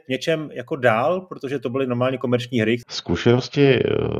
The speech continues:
Speaker 2: s anglickýma mám až teďko z poslední doby v podstatě.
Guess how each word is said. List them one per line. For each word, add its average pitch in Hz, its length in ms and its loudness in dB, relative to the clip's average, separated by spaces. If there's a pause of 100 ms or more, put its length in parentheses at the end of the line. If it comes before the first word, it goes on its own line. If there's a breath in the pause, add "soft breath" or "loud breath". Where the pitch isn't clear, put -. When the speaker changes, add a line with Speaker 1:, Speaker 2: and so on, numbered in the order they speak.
(200)
Speaker 2:
s - 140 -10
anglickýma 127 640 0
mám 127 180 2
až 117 180 -2
teďko - 320 -2
z 107 60 -6
poslední 117 420 0
doby 98 240 4
v - 60 -12
podstatě. 113 540 -2